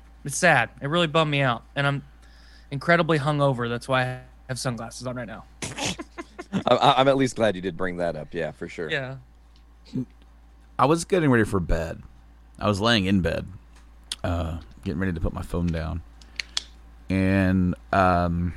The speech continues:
Speaker 3: my wife texted me, said Chadwick Boseman died, Black Panther. And I was like,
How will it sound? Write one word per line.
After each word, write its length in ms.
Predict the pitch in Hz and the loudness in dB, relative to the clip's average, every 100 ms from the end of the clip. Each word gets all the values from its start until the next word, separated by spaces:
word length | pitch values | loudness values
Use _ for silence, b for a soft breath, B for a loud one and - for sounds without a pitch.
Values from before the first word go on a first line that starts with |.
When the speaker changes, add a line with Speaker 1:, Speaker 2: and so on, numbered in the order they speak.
| B B B B B B B B B B - - - | B B B B B B B B B B -20 -20 -8
Speaker 3:
my 100 | 95 | 2
wife 240 | 95 110 - | 4 4 2
texted 280 | 95 92 87 | -2 -2 -6
me, 100 | 87 | -6
said 200 | 95 92 | -6 -2
Chadwick 360 | 98 90 87 | 0 0 0
Boseman 340 | 95 101 87 87 | 2 2 2 -4
died, 220 | - - - - - b b b b b - - | -6 -6 -12 -16 -20 b b b b b -20 -6
Black 220 | 90 92 | -6 -2
Panther. 520 | 90 95 - - - - - | 0 0 -2 -10 -12 -14 -8
And 160 | 90 | -2
I 80 | 92 | 2
was 200 | 92 85 | 2 0
like, 240 | 85 82 | -2 -4